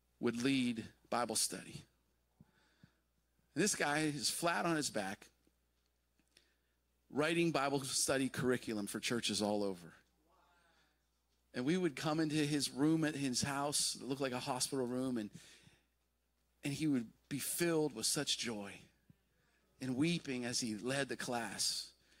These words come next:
And I remember just sitting back. That man was not broken. He was complete in Jesus.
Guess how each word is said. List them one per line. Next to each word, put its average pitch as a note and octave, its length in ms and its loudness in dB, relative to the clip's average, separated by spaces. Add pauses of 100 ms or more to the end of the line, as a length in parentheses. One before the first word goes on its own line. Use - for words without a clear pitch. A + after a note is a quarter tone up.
(140)
And B2 80 -2
I D3 60 2
remember D3 380 2
just A#2 220 0
sitting C3 260 -2
back. A2+ 300 -4 (1600)
That B2+ 140 -6
man B2+ 200 0
was G2+ 160 -2
not G#2 200 -2
broken. F#2+ 400 -4 (2250)
He C3+ 80 0
was A#2 120 2
complete A2+ 400 -2
in F#2+ 120 -4
Jesus. - 560 -8